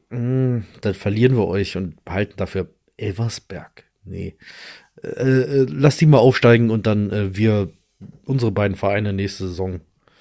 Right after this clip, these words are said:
in trauter Ein-, äh, Eintracht, wär schon wieder Braunschweig, äh, in trauter Zweisamkeit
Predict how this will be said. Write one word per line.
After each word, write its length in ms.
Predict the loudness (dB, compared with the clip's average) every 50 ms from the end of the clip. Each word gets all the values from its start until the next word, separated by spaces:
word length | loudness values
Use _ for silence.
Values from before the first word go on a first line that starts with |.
| _ -20 -20 -20 -20 _ _ _ _
in 140 | -12 -12 -10
trauter 600 | -6 -4 -4 -2 -2 -2 -2 -2 -4 -6 -6 -8
Ein-, 240 | -8 -8 -8 -10 -10 -8
äh, 260 | -8 -6 -6 -6 -6 -6
Eintracht, 640 | -8 -8 -8 -6 -4 -4 -4 -4 -8 -14 -20 -20 -20 _ _ _ _ _ _ _ _ _ _ _ _ -14
wär 120 | -12 -12
schon 160 | -10 -10 -8
wieder 120 | -8 -8 -8
Braunschweig, 500 | -6 -4 -4 -4 -4 -6 -6 -8 -8 -8 -12 -12 -10 -8 -10 -10 -12 -4 2
äh, 220 | 4 6 6 6
in 100 | 6 2
trauter 340 | 4 4 6 6 8 6 4
Zweisamkeit 840 | 4 6 6 8 8 8 6 4 4 2 4 4 4 4 2 -2